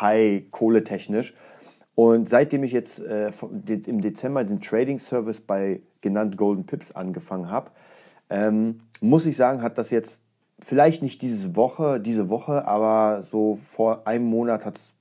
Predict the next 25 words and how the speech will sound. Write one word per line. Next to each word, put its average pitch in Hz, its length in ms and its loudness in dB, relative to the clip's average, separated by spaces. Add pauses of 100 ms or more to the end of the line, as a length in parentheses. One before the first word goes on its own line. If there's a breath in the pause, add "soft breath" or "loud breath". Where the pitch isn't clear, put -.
einfach 101 220 -4
extrem 104 360 -8
viel 101 120 -12
verändert, 104 420 -6 (420 loud breath)
weil 95 160 2
ich 95 100 -6
jetzt - 360 -4
tatsächlich 104 340 -2
durch - 160 -12
den 101 380 -8
Trading-Service, 98 1000 -4
ähm, 92 340 -6 (440 soft breath)
relativ 156 580 2
gut 151 200 -4
Kohle 143 300 2
verdiene. 101 600 -2 (560)
Das - 360 4
tatsächlich 123 500 -2
hundertprozentig 123 760 -4
passiv. 110 520 -2 (380 loud breath)
Ähm, 104 480 4 (360 loud breath)
auch 165 200 10
so 180 100 2
eine 156 140 2
Sache, 143 500 0